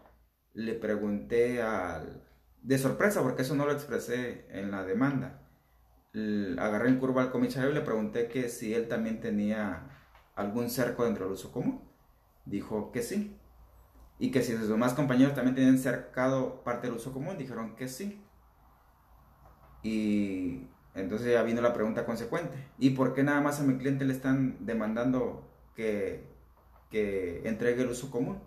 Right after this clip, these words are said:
Si él, al igual que ustedes, tiene un certificado de uso común". "No, pues, porque no nos pidió permiso. Y todos los demás sí tienen permiso, incluyendo ustedes". "No, pero es costumbre". Ah, pues, casi casi le dije, "O todos rabón-, rabudos o todos coludos.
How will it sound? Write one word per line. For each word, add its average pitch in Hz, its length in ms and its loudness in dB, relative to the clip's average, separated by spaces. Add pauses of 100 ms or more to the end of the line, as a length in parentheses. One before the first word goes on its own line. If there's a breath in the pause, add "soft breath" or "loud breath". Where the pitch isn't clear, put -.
(240)
Si 107 360 -2
él, 123 220 4
al 123 100 0
igual 110 220 0
que 123 80 -6
ustedes, 127 200 -2
tiene 123 180 -2
un 123 100 0
certificado 113 560 -4
de 113 60 -4
uso 110 200 -10
común". 143 340 -4 (1400)
"No, 180 280 6
pues, 208 220 4
porque 135 320 0
no 175 160 4
nos 196 100 -4
pidió 151 300 0
permiso. 135 600 2 (140)
Y 127 160 2
todos 160 160 4
los 185 80 2
demás 165 220 2
sí 160 80 -6
tienen 170 240 -8
permiso, 175 340 -4
incluyendo 156 280 -4
ustedes". 180 380 -2
"No, 180 200 2
pero 202 120 0
es 202 60 -2
costumbre". 156 480 0
Ah, 104 260 2
pues, - 340 -4 (500)
casi 107 220 -2
casi 120 220 2
le 113 120 2
dije, 92 380 -4
"O 110 200 2
todos 160 460 2 (160)
rabón-, 135 680 0
rabudos 208 600 2
o - 120 -4
todos 170 260 -2
coludos. - 520 0